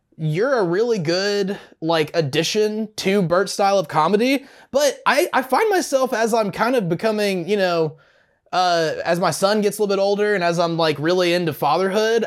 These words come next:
I'm leaning more towards stuff that's more in your style of comedy, which I would say is, like, um, I don't know how to exactly describe it. It's,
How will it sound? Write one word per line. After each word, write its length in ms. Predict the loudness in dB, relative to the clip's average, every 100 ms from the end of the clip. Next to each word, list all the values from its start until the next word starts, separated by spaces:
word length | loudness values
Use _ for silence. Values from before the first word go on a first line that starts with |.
| -2
I'm 240 | -2 0
leaning 320 | 0 0 0
more 180 | 0 0
towards 640 | -2 -2 0 0 -2 -6 -12 _ _
stuff 320 | -6 -2 0
that's 180 | 0 0
more 260 | 0 0 2
in 120 | 0
your 200 | 0 0
style 640 | 0 0 0 0 -2 -2 -2
of 180 | -2 0
comedy, 380 | 0 2 2 0
which 220 | 0 0
I 140 | 0 2
would 160 | 0
say 420 | 0 -2 0 0 0
is, 200 | -2 0
like, 500 | 0 0 -2 -10 -20 _ _ _ _ _ -2
um, 720 | 0 2 2 2 0 -4 -10 _ _ _ _ _ _ _ _ -4
I 100 | 0
don't 140 | 2 2
know 120 | 2
how 140 | 2
to 160 | 2 2
exactly 320 | 2 0 0
describe 400 | -2 0 0 2
it. 100 | 2 0
It's, 180 | -2